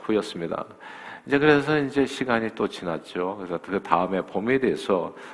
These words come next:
제갈량이 집에 왔다는 소식을 듣고 또 찾아갑니다. 아, 드디어 학수고대하던 이 사람을 만나게 되었는데, 하필 그때 또 이 사람이 잠을 자고 있는 거예요, 낮잠을. 그러니까 너무나 이 태도가 불량하다는 생각에 동생들이 한 붕괴해가지고 당장 끌어내리려고 했다고.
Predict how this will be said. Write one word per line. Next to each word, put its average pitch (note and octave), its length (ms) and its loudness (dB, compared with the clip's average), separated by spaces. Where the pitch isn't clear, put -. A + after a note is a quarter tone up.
제갈량이 F#2+ 540 2
집에 A#2+ 240 -2
왔다는 A2+ 420 4
소식을 A2 420 -2
듣고 A2+ 280 -2
또 G2+ 240 0
찾아갑니다. E2 720 0
아, G2+ 120 2
드디어 C#3 380 6
학수고대하던 A2+ 1200 2
이 G2 60 -4
사람을 F#2 420 0
만나게 F2+ 440 -2
되었는데, G#2 720 0
하필 D3+ 600 0
그때 G2+ 400 -4
또 G#2+ 140 0
이 G2+ 120 2
사람이 F#2+ 440 -4
잠을 F#2 380 -4
자고 F2 260 0
있는 E2+ 220 -4
거예요, E2+ 120 -2
낮잠을. E2 760 -2
그러니까 C3+ 440 4
너무나 B2 520 4
이 A2+ 120 6
태도가 D#3+ 520 2
불량하다는 A2+ 640 4
생각에 G2+ 680 -2
동생들이 F#2+ 540 -2
한 G2 200 -2
붕괴해가지고 G2 800 -2
당장 F#2 420 -4
끌어내리려고 G2 640 0
했다고. F2 540 0